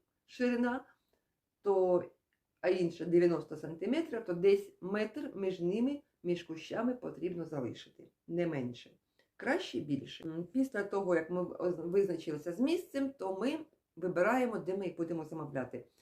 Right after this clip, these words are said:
Е, я свої троянди, м, замовляю частіше за все на сайті Твоя Роза. Це не реклама, це мій досвід. Багато хто з вас, е, їх знає.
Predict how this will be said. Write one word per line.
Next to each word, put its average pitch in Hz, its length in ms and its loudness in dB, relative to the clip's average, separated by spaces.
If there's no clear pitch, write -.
Е, 170 320 2
я 233 300 4
свої 180 460 0
троянди, 160 640 0
м, 151 400 -6
замовляю 165 600 0
частіше 180 540 -4
за 165 140 0
все 151 360 -8
на 185 100 -6
сайті 165 360 -4
Твоя 165 360 2
Роза. 311 300 2
Це - 240 -4
не 170 180 2
реклама, 269 640 0
це 175 160 0
мій 165 180 -2
досвід. 254 460 -2
Багато 190 420 -2
хто 165 300 -4
з 156 60 -8
вас, 156 360 -6
е, 151 180 -6
їх 156 300 -4
знає. 262 480 2